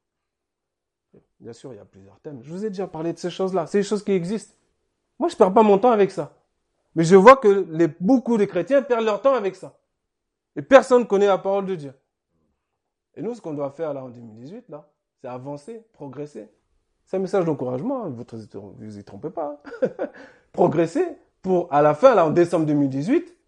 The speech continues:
connaître de mieux en mieux Dieu. Parce que plus on connaît Dieu, il y a des actes qu'on fait plus. Il y a des paroles oisives, stupides, qu'on prononce plus. Parfois, on est insensé, hein.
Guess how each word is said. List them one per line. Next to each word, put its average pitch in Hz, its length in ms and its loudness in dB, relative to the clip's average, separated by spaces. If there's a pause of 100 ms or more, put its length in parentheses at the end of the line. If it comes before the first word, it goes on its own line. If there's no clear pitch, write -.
(600)
connaître 175 460 2
de 156 120 0
mieux 156 220 0
en 139 80 2
mieux 143 200 2
Dieu. 247 260 0 (800)
Parce 160 160 -2
que 208 80 2
plus 208 300 6
on 233 100 6
connaît 175 300 6
Dieu, 262 360 -2 (920)
il 135 80 -8
y 131 40 4
a 127 60 4
des 131 220 0
actes - 180 0
qu'on 123 140 -12
fait 117 180 -16
plus. 185 260 -12 (640)
Il 123 80 -10
y 127 40 -4
a 120 60 -6
des 113 140 -8
paroles 143 580 4
oisives, 135 800 -2 (640)
stupides, 185 840 -2
qu'on 160 140 2
prononce 131 400 -6
plus. 220 280 -6 (1700)
Parfois, 196 260 -4
on 170 100 0
est 156 60 0
insensé, 151 540 -6
hein. 113 80 -16